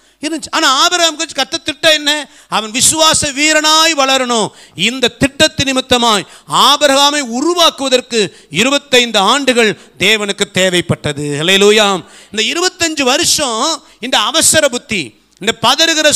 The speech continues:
சுவாபம், இந்த அவிசுவாசம், இந்த புலம்பல், இதெல்லாம் கர்த்தர் உடைச்சு, உடைச்சு, உடைச்சு, உடைச்சு ஆபிரகாம் விசுவாசத்தை வளர ஆரம்பிக்கிறான்.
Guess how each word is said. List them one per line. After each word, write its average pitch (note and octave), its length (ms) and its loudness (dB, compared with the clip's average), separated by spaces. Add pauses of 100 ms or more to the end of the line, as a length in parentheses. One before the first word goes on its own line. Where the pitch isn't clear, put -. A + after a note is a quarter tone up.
சுவாபம், A3+ 460 0 (180)
இந்த A#3+ 200 0
அவிசுவாசம், B3+ 920 0 (180)
இந்த G#3+ 140 -4 (100)
புலம்பல், C#4 540 2 (180)
இதெல்லாம் C#4 380 -2
கர்த்தர் C4+ 380 -2
உடைச்சு, B3+ 400 -4
உடைச்சு, C4 420 -2
உடைச்சு, C4 540 -4
உடைச்சு C#4 400 -2 (200)
ஆபிரகாம் C#4 680 0
விசுவாசத்தை D4+ 600 0
வளர C#4+ 260 0
ஆரம்பிக்கிறான். A#3 560 -2